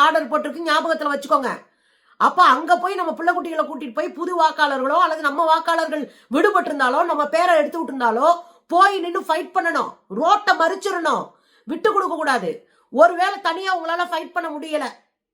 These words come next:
உங்க ஓட்டு இல்ல, உங்க ஓட்டை இத்தனை முறை போட்டதை காலி பண்ணி வச்சிருக்கான், புதிய வாக்காளரா உங்க பேரன் பேத்திங்கள உங்க பிள்ளைங்கள சேர்க்க முடியல, அப்ப என்ன பண்ணணும்?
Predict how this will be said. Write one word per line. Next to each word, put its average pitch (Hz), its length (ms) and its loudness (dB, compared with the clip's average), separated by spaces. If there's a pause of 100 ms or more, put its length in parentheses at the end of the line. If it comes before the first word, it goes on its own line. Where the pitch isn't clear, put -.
(120)
உங்க 294 240 -4
ஓட்டு 349 300 0
இல்ல, 294 200 -6 (460)
உங்க 285 180 -2
ஓட்டை 359 300 2
இத்தனை 339 260 -4
முறை 349 160 0
போட்டதை 330 380 -4
காலி 302 300 0
பண்ணி 294 200 -10
வச்சிருக்கான், 262 440 -8 (360)
புதிய 392 300 -4
வாக்காளரா 330 520 0
உங்க 320 160 -4
பேரன் 311 340 -2
பேத்திங்கள 302 400 -2
உங்க 330 220 -2
பிள்ளைங்கள 339 440 -4
சேர்க்க 330 240 -4
முடியல, 262 360 -6 (680)
அப்ப 302 180 2
என்ன 339 200 0 (100)
பண்ணணும்? 320 480 0